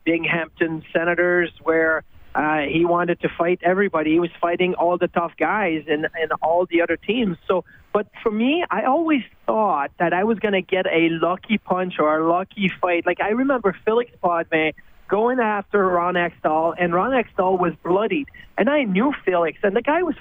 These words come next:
five eleven, a hundred and sixty-five pounds. Like, it wasn't big. He went against big, bad Ron Extall and beat him up really bad. So I was thinking to myself, you know, I was six two, a hundred and seventy-five pounds when I played.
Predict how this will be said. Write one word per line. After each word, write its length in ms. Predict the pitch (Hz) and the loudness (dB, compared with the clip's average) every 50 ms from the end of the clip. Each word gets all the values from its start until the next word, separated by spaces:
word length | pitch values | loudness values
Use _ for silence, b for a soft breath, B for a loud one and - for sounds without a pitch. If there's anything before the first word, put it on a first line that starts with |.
| - | -4
five 220 | - 190 220 240 226 | -4 -2 0 0 0
eleven, 400 | 208 175 175 180 202 214 233 214 | 0 2 2 0 0 0 0 0
a 140 | 170 160 160 | 0 0 0
hundred 260 | 196 214 254 247 240 | -2 0 0 0 0
and 180 | 226 196 185 - - | 0 -2 -2 -6 -8
sixty-five 560 | - - - - 202 - - 185 190 190 - - | -12 -10 -4 -4 -4 -2 0 0 0 0 -2 -2
pounds. 220 | 226 262 262 214 | -2 -2 0 0
Like, 160 | 190 175 175 | -2 0 0
it 60 | 190 | -2
wasn't 400 | 202 208 226 247 240 240 226 208 | 0 0 0 0 2 0 -2 0
big. 240 | - 247 294 277 226 - B B B B - | -2 -2 -2 -2 -6 -8 B B B B -6
He 120 | - 226 285 | -4 -2 0
went 220 | 294 311 294 269 | 0 0 0 -2
against 400 | 214 196 - 208 214 226 226 - - - - | -4 -4 -2 -2 -2 -2 -4 -6 -10 -10 -4
big, 320 | - 220 240 254 - - - | -2 -2 -2 -4 -6 -4 -4
bad 320 | 220 185 190 196 208 175 | -2 -2 0 -2 -4 -2
Ron 240 | 165 185 180 190 190 | -2 -2 0 0 0
Extall 560 | 190 202 220 - - - 165 165 165 160 160 - | 0 0 -2 -2 -2 -4 -2 0 0 -2 -4 -2
and 280 | - 185 185 180 175 170 - - - | -2 -2 -2 -2 -6 -10 -14 -14 -6
beat 260 | - 208 220 247 240 | -2 0 0 2 0
him 180 | 233 202 185 180 | 0 0 0 -2
up 160 | 175 175 - - - | -2 -4 -6 -8 -4
really 300 | 190 185 185 190 190 190 | 0 2 2 2 2 0
bad. 380 | 185 220 233 269 269 190 151 - - | 0 0 0 0 0 -2 -2 -4 -2
So 100 | - 202 | -2 0
I 120 | 202 247 | 0 0
was 140 | 285 269 - - - - - | 0 -2 -4 -6 -12 -6 -4
thinking 400 | 254 269 247 - 208 196 196 - - - - - | -2 -2 0 -2 -2 -2 -4 -8 -10 -20 -16 -6
to 80 | - 196 | -2 -2
myself, 560 | 196 196 185 - - 247 254 240 196 175 - - B B B B B B B B | 0 -2 -2 -2 -2 0 0 0 -2 -2 -6 -10 B B B B B B B B
you 100 | 202 185 | 0 0
know, 100 | 185 185 | 2 2
I 160 | 185 190 202 | 0 0 0
was 160 | 202 202 196 - - - | 0 -2 -4 -4 -12 -6
six 180 | - - - - - - | -6 -6 -6 -6 -6 -2
two, 140 | 247 240 240 | 0 2 2
a 100 | 226 185 | 0 0
hundred 280 | 180 214 233 254 240 | 0 0 0 2 2
and 180 | 240 220 202 - - | 0 0 0 -2 -2
seventy-five 640 | 220 208 208 214 208 190 - 196 190 190 185 - - | -2 0 0 0 0 0 -2 -2 -2 -2 -4 -4 -2
pounds 320 | 190 180 185 196 196 190 | -2 0 2 0 0 0
when 160 | 190 185 175 | 0 0 0
I 140 | 175 175 165 | 2 0 0
played. 360 | - - 175 180 196 202 202 | 0 0 0 2 2 2 0